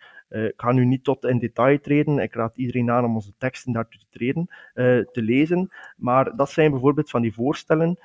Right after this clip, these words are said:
eh, die wel aan de basis liggen om dat democratisch deficit weg te werken. En nog een laatste misschien, ehm, subsidiariteit, is een moeilijke term.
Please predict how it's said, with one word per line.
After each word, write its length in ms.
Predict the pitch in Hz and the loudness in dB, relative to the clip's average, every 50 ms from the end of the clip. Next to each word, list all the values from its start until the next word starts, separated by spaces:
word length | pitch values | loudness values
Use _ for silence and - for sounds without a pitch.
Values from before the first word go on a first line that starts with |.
| - _ _ | -18 _ _
eh, 240 | - - 123 123 - - | -8 -4 -4 -4 -4 -2
die 180 | 117 123 120 | -2 -2 0
wel 240 | 120 127 139 143 - | 2 4 4 4 2
aan 120 | 113 120 | 0 -2
de 80 | 107 110 | -2 -4
basis 460 | 98 - 113 120 147 147 151 135 - | -4 0 2 2 2 0 -2 -6 -4
liggen 340 | 139 139 143 131 147 139 - | -2 0 0 2 2 0 0
om 120 | - 127 | -2 -2
dat 140 | 117 120 110 | -2 -2 -2
democratisch 880 | 104 120 123 110 - - 120 123 - - _ _ _ _ - 120 - - - | -2 -2 -2 -2 -2 -4 -4 -4 -4 -6 _ _ _ _ -14 -14 -14 -12 -12
deficit 460 | 113 - - - - - 117 - _ - | -12 -12 -12 -12 -10 -10 -10 -10 _ -12
weg 260 | - 214 139 - - - | -8 -8 -8 -8 -8 -4
te 80 | 170 | 0
werken. 500 | 160 180 185 196 - 208 202 208 214 208 - - - | 2 2 2 2 2 2 2 2 2 -2 -10 -16 -8
En 100 | - 123 | -4 0
nog 120 | 127 131 110 | 0 2 2
een 120 | 117 110 | 0 0
laatste 400 | 113 113 127 170 - - - 185 | 0 2 0 0 -2 -2 -6 -4
misschien, 520 | 170 175 - - - 196 185 202 220 - - - - - - - | -4 -4 -4 -4 -2 0 0 0 -2 -4 -8 -20 -20 -20 -18 -8
ehm, 500 | - 120 123 123 127 127 127 123 123 113 - _ _ | -2 0 4 4 4 4 4 2 0 -2 -4 _ _
subsidiariteit, 1160 | - - - - 170 - - - 143 127 127 110 110 107 - - 131 143 147 - - - - 123 | -20 -14 -12 -12 -10 -8 -4 -2 0 0 0 0 -2 -4 -2 0 2 2 2 0 -2 -14 -14 -14
is 140 | 120 - | -12 -8
een 100 | - 117 | -6 -4
moeilijke 360 | 120 127 139 156 143 - - - | -2 0 2 2 0 0 -4 -6
term. 420 | - 131 139 156 180 208 226 226 | -2 0 0 2 2 0 -4 -4